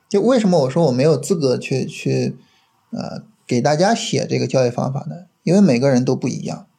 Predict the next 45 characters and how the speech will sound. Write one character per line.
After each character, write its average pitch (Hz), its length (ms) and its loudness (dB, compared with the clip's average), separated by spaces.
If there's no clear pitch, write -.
每 139 240 2
个 202 160 6
人 139 140 4
都 127 120 2
不 - 120 -4
一 110 140 -6
样， - 180 -6
尤 190 200 6
其 214 180 2
是 190 260 2
越 262 280 4
是 196 240 2
成 170 380 2
熟 151 180 2
的 127 120 2
交 127 200 2
易 127 120 0
者， 113 200 -8
他 - 160 -2
越 190 220 4
是 160 100 0
怎 151 140 -2
么 120 80 -4
样 123 180 0
呢？ 123 140 -6
越 214 260 6
是 160 200 0
有 120 180 2
一 120 80 -4
套 139 240 0
稳 123 340 0
定 185 240 2
的 113 140 0
自 - 320 -4
己 160 220 -8
的 127 140 -6
东 117 220 -2
西。 - 280 -12
或 269 160 2
者 262 100 2
反 131 240 -4
过 170 100 4
来 143 160 4
说， 147 280 -2
啊， 135 200 -2